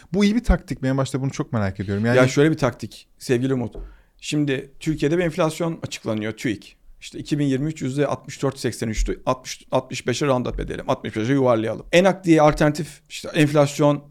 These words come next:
Speaker 2: hesabı yapan alternatif bir kurum var. E, dolar artışı var. E, şimdi bakıyor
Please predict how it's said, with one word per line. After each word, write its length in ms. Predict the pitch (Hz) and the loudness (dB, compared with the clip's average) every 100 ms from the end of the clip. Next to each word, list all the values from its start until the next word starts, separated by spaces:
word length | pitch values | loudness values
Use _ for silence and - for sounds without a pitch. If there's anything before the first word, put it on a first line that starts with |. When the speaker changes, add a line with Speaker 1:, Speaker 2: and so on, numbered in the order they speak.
| - | -6
Speaker 2:
hesabı 420 | 139 - 139 143 | -2 4 4 6
yapan 320 | 135 139 131 | 4 2 0
alternatif 360 | - 139 147 - | 0 2 2 0
bir 40 | |
kurum 320 | 127 101 95 104 | -6 -6 -6 -4
var. 260 | 165 - | -6 -6
E, 120 | - 135 | -4 2
dolar 240 | 143 175 | 6 8
artışı 440 | 156 131 107 - | 6 4 -2 -6
var. 340 | 98 151 185 - - | -4 -4 -6 -14 -12
E, 40 | |
şimdi 460 | 127 170 170 170 - | -4 0 2 2 -2
bakıyor 560 | 156 160 160 226 180 | -2 2 2 2 2